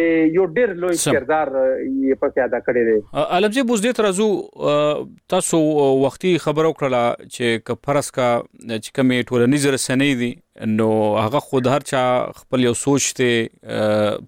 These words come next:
Speaker 2: پالیسي داسې نشته، یوه اداره نشته ده چې دغه، ا، څارنه وکړي. ا، نو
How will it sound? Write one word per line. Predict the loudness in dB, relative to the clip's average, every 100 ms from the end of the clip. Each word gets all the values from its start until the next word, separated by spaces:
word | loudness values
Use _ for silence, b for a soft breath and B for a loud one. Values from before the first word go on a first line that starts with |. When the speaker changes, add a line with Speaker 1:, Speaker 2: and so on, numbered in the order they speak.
| -2
Speaker 2:
پالیسي | 0 2 2 2
داسې | 0 0 -2
نشته، | -2 -2 0 2
یوه | 0 0
اداره | 0 0
نشته | -2 0 0
ده | 0
چې | -2 -2
دغه، | -2 -2
ا، | -4 -10 -14 -12 -12 -12 -4
څارنه | 0 2 0 0
وکړي. | -4 -6 -8 b b b b b b b
ا، | -2 2 2 2 -2 -6 -2 0
نو | 2